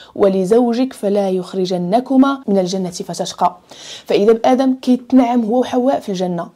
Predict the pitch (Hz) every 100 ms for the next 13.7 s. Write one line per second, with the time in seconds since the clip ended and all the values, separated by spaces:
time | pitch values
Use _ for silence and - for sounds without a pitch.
0 | _ 294 277 220 220 196 - 208 185 170
1 | 214 240 214 - 170 - - 190 190 -
2 | - - 185 175 269 233 220 - 294 185
3 | - 185 180 180 254 202 196 196 233 247
4 | 226 214 196 214 180 196 180 185 - 190
5 | 180 170 240 269 254 254 226 180 185 180
6 | 190 180 247 220 220 _ _ 190 175 180
7 | 170 - 170 247 247 254 - - 240 294
8 | - - _ - - 214 - 403 403 262
9 | - 285 196 - 196 175 180 180 277 247
10 | 277 302 - 196 190 170 180 175 185 180
11 | 175 180 175 - - - - 185 180 208
12 | 233 220 220 226 254 240 220 208 208 226
13 | - 214 170 214 - 170